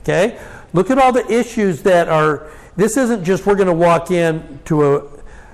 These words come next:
a church. We carry all of this stuff with us. How about our family situation?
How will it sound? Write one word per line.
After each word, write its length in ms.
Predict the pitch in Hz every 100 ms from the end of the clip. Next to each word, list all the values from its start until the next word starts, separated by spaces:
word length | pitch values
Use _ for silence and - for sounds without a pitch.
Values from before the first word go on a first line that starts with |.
| -
a 80 | 143
church. 480 | - 240 240 - 180
We 80 |
carry 500 | 160 - 214 214 180
all 240 | 165 180 226
of 100 | 175
this 140 | 160
stuff 380 | - 170 170 -
with 220 | 277 -
us. 280 | 117 - - - - - -
How 80 | 220
about 220 | 277 269
our 100 | 254
family 420 | - 233 262 254
situation? 800 | - 180 - 160 131 110 113